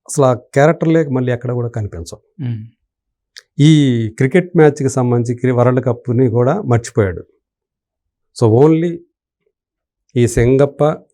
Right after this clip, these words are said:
Speaker 1: అతనికి ఇన్వెస్టిగేటివ్ ఆఫీసర్ ఈ కథ చెప్పడంతోనే క్లోజ్ చేశాడు.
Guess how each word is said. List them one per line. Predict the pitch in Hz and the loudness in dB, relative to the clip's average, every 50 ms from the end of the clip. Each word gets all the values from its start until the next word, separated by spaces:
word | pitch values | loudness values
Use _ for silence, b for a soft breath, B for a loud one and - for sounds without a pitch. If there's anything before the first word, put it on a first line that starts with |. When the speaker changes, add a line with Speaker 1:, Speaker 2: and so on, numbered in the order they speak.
| _ _ _ - - | _ _ _ -8 -8
Speaker 1:
అతనికి | 117 - 127 120 123 107 113 113 117 - | -2 0 0 0 0 -2 -4 -6 -6 -6
ఇన్వెస్టిగేటివ్ | - 117 117 123 135 139 143 139 - 131 131 120 123 117 | -4 -2 0 0 2 2 2 2 2 0 0 0 2 0
ఆఫీసర్ | 117 113 - 110 147 151 | -2 -2 -4 -6 -6 -4
ఈ | 151 123 117 110 | 0 0 0 0
కథ | 117 107 110 131 135 - | 0 0 2 2 2 2
చెప్పడంతోనే | 139 127 - 120 135 123 120 - 127 120 123 156 202 202 | 0 -2 0 -2 -2 -2 -2 -2 -2 -2 -2 -2 -4 -4
క్లోజ్ | - _ _ _ _ - 127 123 127 123 - 104 | -10 _ _ _ _ 0 2 2 2 2 -2 -6
చేశాడు. | - - - 98 87 | -6 -6 -8 -12 -14